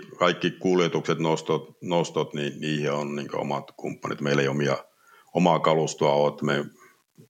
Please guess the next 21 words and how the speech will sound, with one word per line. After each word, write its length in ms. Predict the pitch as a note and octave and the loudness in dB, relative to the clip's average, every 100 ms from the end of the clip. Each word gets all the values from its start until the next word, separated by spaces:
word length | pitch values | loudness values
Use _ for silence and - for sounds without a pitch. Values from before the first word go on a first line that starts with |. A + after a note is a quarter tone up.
| _ _ | _ _
kuljetetaan 540 | - D2+ D2 C#2 - C#2 | -6 0 0 0 0 0
ja 200 | C#2+ C#2+ - | 0 -2 -4
nostetaan 540 | D2 - C#2+ C#2+ C#2 - D2 | -6 -4 -2 0 -2 -6 -10
näitä 220 | C#2+ C#2 | -10 -8
työmaatiloja. 800 | - C#2+ D2 C#2 - C#2+ C2+ C2 | 0 0 2 -2 0 0 2 2
Ja 180 | C2 - - _ _ _ _ | 0 -2 -8 _ _ _ _
sitten 240 | - - | -8 -2
tähän 200 | D3+ D#2+ | 2 2
tietoliikennepuoleen, 1080 | D2+ E2 D#2 D2+ C#2+ D2 C#2 - D2+ C#2+ C#2+ | 2 2 4 2 2 0 -2 0 2 2 0
niin 240 | C#2+ C#2+ - | -2 -4 -6
siinä 260 | - D2 C#2+ | -6 -4 -4
on 80 | |
kans 220 | C#2 C#2+ - | -4 -4 -4
kumppani 500 | D2+ C#2+ C#2+ C#2 C#2 | -6 -6 -4 -6 -6
sitten, 280 | D2 - | -8 -8
että 180 | C#2 - | -6 -4
me, 240 | C#2 C2+ C2+ - _ _ _ _ _ _ _ _ _ _ - | -4 -4 -6 -12 _ _ _ _ _ _ _ _ _ _ -2
me 100 | E2+ | 2
tehdään 380 | F2 E2+ F2 E2+ | 4 4 4 4
vaan 200 | F2 E2+ | 2 2
tämmönen 540 | E2+ E2 E2 E2 - | 2 2 0 -2 -18